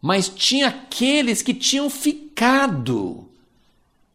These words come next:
e que tinham se misturado, né? Era mais ou menos a origem dos samaritanos.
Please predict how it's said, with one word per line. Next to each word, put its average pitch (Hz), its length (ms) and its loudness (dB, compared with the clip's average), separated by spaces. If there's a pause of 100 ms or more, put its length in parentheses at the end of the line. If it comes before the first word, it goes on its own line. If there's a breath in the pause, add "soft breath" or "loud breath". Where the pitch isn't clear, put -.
(340)
e 226 80 0
que 247 100 2
tinham 254 240 2
se 233 180 2
misturado, 165 1300 2
né? 143 340 2
Era 143 440 4
mais 135 320 0
ou 139 60 2
menos 135 200 -2
a 151 80 0
origem 147 300 2
dos 123 140 0
samaritanos. 156 1200 0